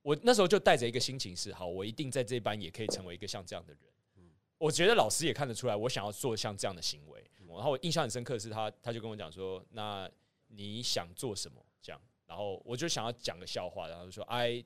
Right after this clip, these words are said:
Speaker 1: don't want to sit on this desk。”这样，
Speaker 2: 嗯。
Speaker 1: 然后全班不知道我在干嘛。然后，但是我那时候想，想法是我想要讲个笑话，但完全不好笑。然后是，老师就说：“Okay, you may now go to your seat。”这样，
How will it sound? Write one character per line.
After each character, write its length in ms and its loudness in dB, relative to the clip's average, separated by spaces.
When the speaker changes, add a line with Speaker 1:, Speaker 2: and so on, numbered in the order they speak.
Speaker 1:
don't 320 -2
want 320 -4
to 240 -6
sit 380 -8
on 280 -6
this 220 -8
desk。” 280 -6
这 100 -18
样， 80 -16
Speaker 2:
嗯。 160 -10
Speaker 1:
然 100 -6
后 120 -4
全 100 -6
班 120 -2
不 80 -6
知 40 0
道 60 2
我 60 -2
在 80 -8
干 160 -10
嘛。 100 -20
然 100 -4
后， 80 -4
但 80 6
是 80 2
我 180 2
那 80 4
时 120 4
候 80 2
想， 220 2
想 180 8
法 140 6
是 160 0
我 100 0
想 80 -2
要 60 -4
讲 100 -12
个 80 -16
笑 180 -10
话， 200 -16
但 200 4
完 160 6
全 160 0
不 60 2
好 100 4
笑。 240 -6
然 80 -12
后 60 -4
是， 220 -4
老 120 -6
师 60 -10
就 80 -8
说： 100 -6
“Okay, 680 -8
you 220 -6
may 200 -8
now 180 -6
go 180 -8
to 140 -12
your 160 -8
seat。” 280 -10
这 100 -12
样， 80 -12